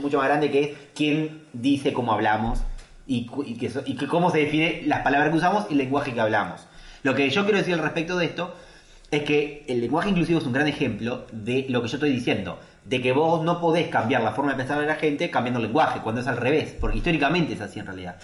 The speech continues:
Yo voy a poner un ejemplo muy claro. Si yo, eh, les dijera la expresión merienda de negros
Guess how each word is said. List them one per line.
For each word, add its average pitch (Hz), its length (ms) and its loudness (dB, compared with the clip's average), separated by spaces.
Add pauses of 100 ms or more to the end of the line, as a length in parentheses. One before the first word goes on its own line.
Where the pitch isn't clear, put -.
(120)
Yo 170 120 0
voy 180 40 2
a - 40 2
poner 170 140 2
un 160 80 4
ejemplo 147 340 0
muy 123 120 -2
claro. 151 360 0 (320)
Si 135 120 -2
yo, 190 380 2
eh, 127 580 0
les 143 160 2
dijera 131 540 2
la 117 80 0
expresión 156 420 -2
merienda 156 460 2
de 131 100 2
negros 117 520 -2